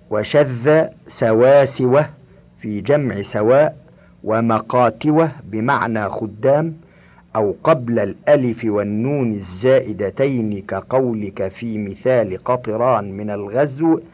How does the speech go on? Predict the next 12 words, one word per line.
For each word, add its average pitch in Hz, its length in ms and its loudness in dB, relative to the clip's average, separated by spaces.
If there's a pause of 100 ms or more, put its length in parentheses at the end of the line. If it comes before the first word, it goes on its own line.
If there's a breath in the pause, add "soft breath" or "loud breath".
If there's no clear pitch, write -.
(320 soft breath)
غزيان. 110 1000 -2 (2250 loud breath)
الثانية 180 600 4 (160)
أن 131 200 0
تقع 127 540 4
عينا 139 420 2
لمصدر 110 920 0
فعل 127 640 2 (100)
أعلت 117 600 0
فيه، 101 380 -4 (400)
ويكون 110 1000 0 (280)
قبلها 120 680 4
كسرة 113 520 -2